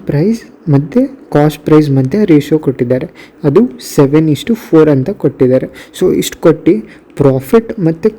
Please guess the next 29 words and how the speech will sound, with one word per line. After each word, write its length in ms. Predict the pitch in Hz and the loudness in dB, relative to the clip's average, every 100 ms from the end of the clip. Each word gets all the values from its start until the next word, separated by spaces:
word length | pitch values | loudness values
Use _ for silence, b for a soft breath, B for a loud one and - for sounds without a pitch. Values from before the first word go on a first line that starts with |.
| 156 | -2
ಕಾಸ್ಟ್ 240 | 165 - | -2 -2
ಪ್ರೈಸ್ 180 | 185 175 170 | 0 0 0
ಮಧ್ಯೆ 200 | 151 180 165 | 2 2 2
ರೇಷಿಯೋ 240 | 151 165 160 | 0 -2 -2
ಎಷ್ಟಾಗುತ್ತೆ 500 | - 156 151 151 143 | -2 0 0 0 0
ಅಂತ 140 | 143 208 - | 0 -2 -2
ಕೇಳಿದ್ದಾರೆ. 400 | 151 131 131 160 B B B - | 0 0 -2 -4 B B B -2
So 100 | 175 | 2
ನೋಡಿ, 200 | 160 170 226 - - B B 139 131 | 2 0 -4 -10 -20 B B 2 4
ನಾಲ್ಕು 300 | 131 175 - 175 | 2 0 0 0
ರೂಪಾಯಿದು 420 | 170 170 175 139 131 | 2 0 0 2 2
ನಾನು 280 | 127 127 220 214 180 139 147 | 2 0 -2 -4 -2 4 6
ಏಳು 140 | 180 170 | 6 4
ರೂಪಾಯಿಗೆ 300 | 147 170 208 175 | 0 -2 -2 0
ಮಾರಿದ್ದಾನೆ. 420 | 143 127 123 123 151 - _ _ - - - - | 0 0 -2 -6 -10 -18 _ _ -20 -20 -12 -2
So 80 | 165 | -2
ಪ್ರಾಫಿಟ್ 500 | 160 143 131 185 180 | 0 -2 0 -4 -4
ಎಷ್ಟಾಯ್ತು 460 | 170 - 180 180 196 | -6 -4 -6 -4 -2
ಇಲ್ಲಿ? 160 | 220 247 - B B - | -2 -4 -10 B B 0
ಮೂರು 260 | 151 175 165 | 2 2 2
ರೂಪಾಯಿ 260 | 151 196 214 | 0 -2 -4
ಪ್ರಾಫಿಟ್ 500 | - 160 - 151 139 | -2 -4 -2 -2 -2
ಆಯ್ತು. 260 | 127 143 139 B B B | -4 -6 -12 B B B
So 100 | 185 180 | -4 -2
ಪ್ರಾಫಿಟ್ 360 | 156 139 - 170 165 | 0 0 -2 -4 0
ಬಂದ್ಬಿಟ್ಟು 420 | 165 165 160 185 | 0 0 0 0
ನಮಗೆ 240 | 170 170 | 0 0
ಮೂರು 320 | 214 156 156 160 | 0 2 2 2
ರೂಪಾಯಿ. 260 | 147 156 | 0 -2